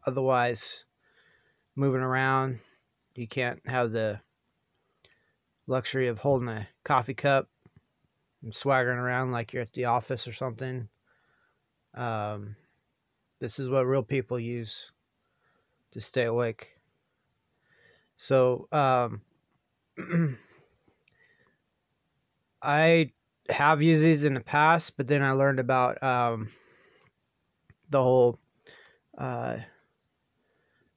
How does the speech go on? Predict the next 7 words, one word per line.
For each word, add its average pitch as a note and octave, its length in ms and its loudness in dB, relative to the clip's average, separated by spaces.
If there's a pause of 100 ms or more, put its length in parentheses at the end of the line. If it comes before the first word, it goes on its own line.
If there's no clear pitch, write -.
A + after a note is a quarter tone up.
(240)
s-, - 100 -18 (140)
uh, A#2 380 -6 (680)
uh, A#2 300 -4 (340)
ker-, D3 380 2
kerfuffle D3 720 4
about, B2+ 380 2 (100)
um, A#2+ 500 0